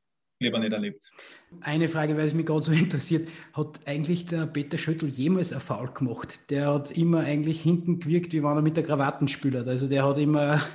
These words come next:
Speaker 2: <laughs> eigentlich eine relativ, also souveräne Ausstrahlung gehabt, was ich nur in Erinnerung hab.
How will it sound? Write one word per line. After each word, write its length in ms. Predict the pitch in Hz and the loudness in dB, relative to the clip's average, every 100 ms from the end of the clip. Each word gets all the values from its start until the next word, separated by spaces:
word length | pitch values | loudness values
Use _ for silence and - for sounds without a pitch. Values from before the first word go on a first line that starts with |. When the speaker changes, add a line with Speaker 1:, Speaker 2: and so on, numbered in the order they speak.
| - | -14
Speaker 2:
<laughs> 220 | - - | -16 -4
eigentlich 520 | 139 151 143 170 - | 0 2 4 4 6
eine 100 | 151 | 6
relativ, 380 | 139 156 147 156 | 6 6 6 6
also 160 | 156 156 | 6 6
souveräne 760 | 156 165 156 151 160 156 156 - - | 4 4 6 6 6 4 2 -2 -8
Ausstrahlung 560 | - 165 - 151 143 135 | 0 0 2 2 4 2
gehabt, 380 | 135 127 - - _ _ | 0 -2 -6 -20 _ _
was 160 | 143 151 | -4 0
ich 80 | |
nur 120 | 165 156 | 2 4
in 100 | 147 | 2
Erinnerung 500 | 147 151 135 131 127 | 2 2 2 0 0
hab. 180 | 127 | -2